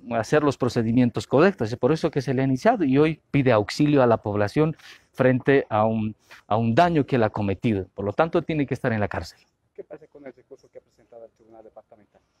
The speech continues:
Speaker 1: Bueno, lo único que le queda a él es, eh, acudir, eh, al Tribunal Constitucional. Todas las instancias, eh, anteriores ya los ha agotado, ha sido rechazado. En otras palabras, no le han admitido,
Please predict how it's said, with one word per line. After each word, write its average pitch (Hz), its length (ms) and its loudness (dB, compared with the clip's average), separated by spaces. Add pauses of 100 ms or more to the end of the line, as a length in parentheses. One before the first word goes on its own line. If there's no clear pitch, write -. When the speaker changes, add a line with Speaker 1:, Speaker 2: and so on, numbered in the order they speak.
(480)
Speaker 1:
Bueno, 196 340 0 (340)
lo 139 140 0
único 175 280 0
que 165 100 2
le 147 120 0
queda 151 240 2
a 151 100 4
él 156 120 2
es, 160 200 -2
eh, 98 400 -2 (760)
acudir, 139 580 0
eh, 101 360 0
al 104 180 -4
Tribunal 117 420 0
Constitucional. 117 960 -2
Todas 156 240 4
las 135 160 0
instancias, 135 580 -2 (460)
eh, 101 240 -4
anteriores 151 580 2
ya 147 180 4
los 127 220 0
ha 123 120 2
agotado, 143 600 2
ha 104 80 0
sido 107 460 -4
rechazado. 110 640 0
En 127 100 2
otras 170 260 0
palabras, 147 520 2
no 113 180 -2
le 117 80 0
han 117 140 0
admitido, 160 720 -2